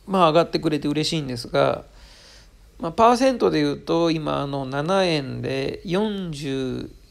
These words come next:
一パーセント上昇ということで、まあ、二十三円になると三十五パーセント。なんで、まあ、三十五から今四十一、まあ、二倍、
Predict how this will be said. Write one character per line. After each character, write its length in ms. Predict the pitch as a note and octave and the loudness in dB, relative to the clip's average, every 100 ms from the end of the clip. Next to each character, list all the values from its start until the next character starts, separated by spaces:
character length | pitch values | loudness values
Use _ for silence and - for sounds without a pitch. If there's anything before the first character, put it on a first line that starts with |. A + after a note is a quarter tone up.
| - | -16
一 240 | D#3 - | -12 -10
パ 240 | - G3+ F#3+ | 2 4 4
ー 40 | |
セ 140 | F3 F#3 | 0 -4
ン 140 | D3+ | -6
ト 200 | - C3 | -6 -6
上 240 | B2 C3+ | -4 -4
昇 440 | B2+ - C#3 E3 - - | -4 -4 -4 -6 -12 -14
と 80 | |
い 80 | B2 | -12
う 60 | A#2+ | -12
こ 120 | - | -12
と 100 | - | -10
で、 380 | C3+ C3+ - - - - - | -6 -4 -4 -10 -20 -20 -14
ま 80 | G3 | -8
あ、 20 | |
二 160 | G3+ A#3+ | -4 -2
十 120 | A#3 | -2
三 260 | G#3 A#3 A3+ | -2 -2 -2
円 40 | |
に 80 | G#3+ | -4
な 140 | G#3+ | 0
る 100 | G#3+ | 0
と 140 | G#3+ A3+ | 2 -2
三 240 | A3 G3 | -2 -2
十 120 | C#3+ | -2
五 140 | C3 C3 | -4 -4
パ 160 | C3+ | -4
ー 40 | C3 | -4
セ 120 | - | -6
ン 80 | - | -12
ト。 240 | - - - - - - - - - - - - - | -16 -18 -20 -20 -20 -20 -20 -20 -20 -20 -20 -20 -12
な 140 | F#3+ | -8
ん 60 | F#3+ | -6
で、 60 | |
ま 100 | G3 | -6
あ、 20 | F#3 | -4
三 300 | B3 A#3 G#3 | -2 -2 -4
十 300 | F3+ E3+ D#3+ | -2 0 2
五 140 | G3 | 2
か 120 | F#3 | 2
ら 80 | D3 | 2
今 180 | D3 C#3+ | 0 -2
四 300 | D3+ F#3 E3 | -2 -2 -4
十 140 | C3+ | -6
一、 600 | C3 A#2+ - D#3+ D3 D3 - - - - - - - - - - - - | -8 -10 -12 -8 -6 -8 -12 -16 -16 -16 -20 -20 -20 -20 -20 -20 -20 -18
ま 100 | - | -10
あ、 20 | F3+ | -4
二 160 | G3+ | 4
倍、 400 | D4 E4+ E4 - | 6 6 2 -2